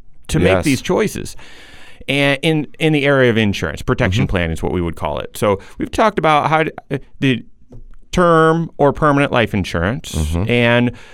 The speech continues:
Speaker 1: we're just about to transition into health insurance, but we were talking about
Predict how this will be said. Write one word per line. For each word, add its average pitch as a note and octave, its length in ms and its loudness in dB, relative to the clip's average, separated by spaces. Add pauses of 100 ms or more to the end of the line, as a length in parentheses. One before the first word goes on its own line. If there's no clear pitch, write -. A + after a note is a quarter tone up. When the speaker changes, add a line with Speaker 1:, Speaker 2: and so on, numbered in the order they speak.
(140)
Speaker 1:
we're B2 140 4
just F#3+ 200 0
about D3+ 160 2
to B2+ 80 -10
transition B2 580 -2
into A2 280 -2
health D#3+ 400 -2
insurance, - 480 -6
but A2 260 0 (560)
we C#3+ 260 -2
were G3 280 4
talking C#3 340 0
about G2+ 380 0